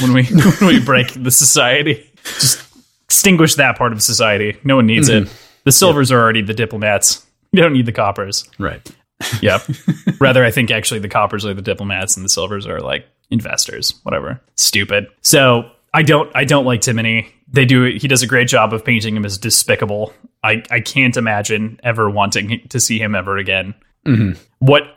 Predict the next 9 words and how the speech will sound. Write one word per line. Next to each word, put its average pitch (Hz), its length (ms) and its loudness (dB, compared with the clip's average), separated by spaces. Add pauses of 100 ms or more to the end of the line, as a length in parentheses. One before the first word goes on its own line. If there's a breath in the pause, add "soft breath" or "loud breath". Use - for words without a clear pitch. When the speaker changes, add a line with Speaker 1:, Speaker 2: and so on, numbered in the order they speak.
(160)
Speaker 1:
<laughs> - 400 0
and 151 420 -2
despite 156 800 2
all 160 260 6
of 139 100 2
my 139 160 4
ranting 123 640 2
and 110 300 -2
raving 104 600 -2